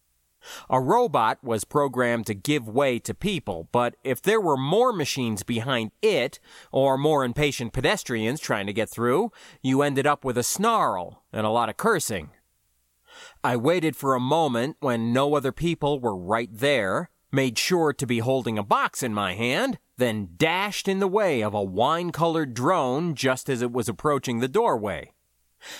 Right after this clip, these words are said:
I spoke the magic words, but it only attempted to get out of my way. When I backed up a step, it moved forward, burdened with what looked like office furniture.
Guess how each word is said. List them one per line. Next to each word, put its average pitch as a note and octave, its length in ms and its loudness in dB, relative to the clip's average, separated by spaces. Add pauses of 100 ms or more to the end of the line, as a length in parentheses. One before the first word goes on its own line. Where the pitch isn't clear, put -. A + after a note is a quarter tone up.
(120)
I G#2+ 120 0
spoke - 480 -2
the C3 80 0
magic B2 420 -2
words, D#3 520 0
but B2+ 280 2 (100)
it C3+ 160 0
only C#3 280 2
attempted C#3 580 -2
to C#3+ 80 0
get A#2+ 180 0
out A#2 160 2
of A#2 60 0
my A#2 160 0
way. A#2 480 -2 (800)
When A#2+ 160 0
I A#2+ 140 0
backed A#2 400 -2
up E3 160 -2
a G3+ 40 0
step, G3+ 400 0
it D#3+ 220 0
moved F3+ 260 0
forward, A#2 640 0 (180)
burdened C#3+ 520 0
with C3 220 0
what B2 220 0
looked D3 220 -4
like A#2 240 0
office F3 380 0
furniture. E2+ 580 -6